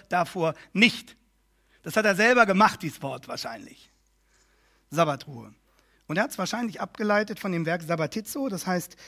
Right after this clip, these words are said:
Sabbat feiern mit Lobgesang. Das heißt, Gott preisen, ihn ehren, ihm dankbar sein, ihm dienen.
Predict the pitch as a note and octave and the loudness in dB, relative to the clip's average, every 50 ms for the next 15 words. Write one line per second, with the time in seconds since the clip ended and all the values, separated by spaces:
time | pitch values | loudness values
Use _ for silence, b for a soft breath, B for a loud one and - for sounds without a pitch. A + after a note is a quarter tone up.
0 | B B B B C#3 C3 F3 G#3 A#3+ A3+ - - - G3+ F#3+ F#3 F3 D#3 C#3 D#3+ | B B B B -2 0 0 2 0 -2 -4 -4 -4 -2 -2 0 -2 -2 -4 -4
1 | D#3+ F3 E3 - - B2+ A2 A2 G#2+ A2+ A2+ - - A#2+ - F#3 F#3+ - - B | -6 -6 -6 -10 -14 -14 -16 -16 -20 -20 -20 -16 -10 -4 0 0 0 0 -2 B
2 | B B B B B B B - G#3 A3 B3 B3+ - - - - - - E3+ F#3+ | B B B B B B B 0 4 4 4 4 2 -2 -12 -12 -10 -2 4 6
3 | G3+ A3+ A#3+ B3 A#3+ F3+ F3 F3+ - - A#3+ C4+ C#4 C4+ B3+ A3+ G#3+ - A#3 C4 | 8 8 8 8 6 4 0 -4 0 2 6 6 8 8 8 6 4 4 4 6
4 | C4+ C4+ A3+ G#3 G3 F#3 - C4+ D4 D#4 D4 C#4 A#3 F3 A#3+ B3 D4 D#4+ D4+ - | 6 6 4 4 0 0 0 2 4 4 6 6 6 8 8 6 6 6 4 4
5 | C4 A3+ G#3 G3 G#3 G3+ G3+ G3 F#3+ - B B B B - D4+ D#4+ E4+ D#4+ D#4 | 4 4 6 6 6 6 6 6 4 2 B B B B 2 4 4 6 6 4
6 | C#4 F#3+ B3 C4+ D4 D4+ C4 A3 E3 C3+ A#2 G#2 - | 4 6 6 8 8 8 8 6 6 2 -2 -8 -16